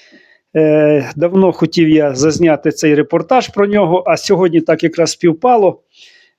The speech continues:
е, що таке свято, яке би він, якби, якби був живий, він би, напевно, його святкував,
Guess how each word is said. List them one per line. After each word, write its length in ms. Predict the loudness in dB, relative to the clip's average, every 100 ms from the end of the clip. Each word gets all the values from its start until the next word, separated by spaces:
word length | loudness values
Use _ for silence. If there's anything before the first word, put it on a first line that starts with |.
| -2
е, 300 | 0 0 -4
що 340 | -4 0 0 0
таке 260 | -6 -2 -2
свято, 460 | -2 -2 -2 0 0
яке 280 | 0 -2
би 140 | -2 0
він, 220 | 0 -2
якби, 260 | -6 -4 -4 -2 -4
якби 260 | -2 -2
був 240 | 2 2 2
живий, 320 | 2 2 2
він 180 | 0 0
би, 120 | -4 _
напевно, 480 | -2 0 -2 0 2
його 140 | 2
святкував, 640 | 0 -6 -2 0 2 0